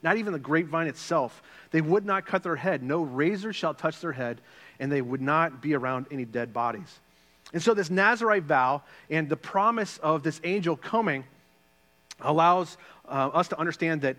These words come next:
Samson and his parents understood that God was going to do something great in his life.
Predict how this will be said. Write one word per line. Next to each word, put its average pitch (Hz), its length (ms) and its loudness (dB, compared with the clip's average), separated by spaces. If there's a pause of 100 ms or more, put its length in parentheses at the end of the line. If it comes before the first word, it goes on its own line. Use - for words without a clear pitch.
(100)
Samson 196 460 -2
and 143 100 -2
his 127 100 -6
parents 180 380 -4 (220)
understood 165 600 0
that 131 220 -6
God 156 240 2
was 151 100 -6
going 147 200 -4
to 123 80 -10
do 123 180 -4
something 135 400 -8
great 123 360 -6
in 131 60 -10
his 117 160 -10
life. 110 420 -8